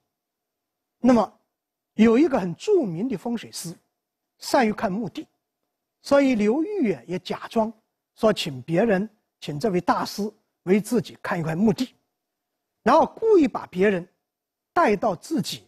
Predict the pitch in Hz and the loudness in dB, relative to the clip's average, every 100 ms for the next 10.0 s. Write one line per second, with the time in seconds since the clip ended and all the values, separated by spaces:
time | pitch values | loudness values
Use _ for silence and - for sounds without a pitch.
0 | _ 311 453 330 180 277 190 - 214 - | _ 4 4 4 0 0 0 -2 -6 -6
1 | 139 _ _ _ 311 240 196 170 - 160 | -12 _ _ _ 0 0 0 -4 -6 -8
2 | 220 _ _ _ _ _ _ _ _ - | -8 _ _ _ _ _ _ _ _ 2
3 | 254 220 285 214 247 226 208 - 185 170 | 2 2 0 0 -2 -2 -2 -2 -4 -6
4 | 196 - _ - 370 - 226 190 175 156 | -10 -12 _ -2 -2 2 2 2 -2 -4
5 | 175 190 185 - _ _ _ _ _ _ | 0 0 0 -6 _ _ _ _ _ _
6 | _ _ - 143 - 285 320 185 - 156 | _ _ -10 -10 0 4 4 2 -4 -8
7 | - 185 - _ _ _ _ _ _ _ | -4 -6 -6 _ _ _ _ _ _ _
8 | _ - 214 - - - 269 311 330 320 | _ -2 0 0 -8 2 4 4 2 0
9 | 302 196 147 202 190 170 156 - - | -2 -2 -4 -2 -2 -4 -8 -12 -18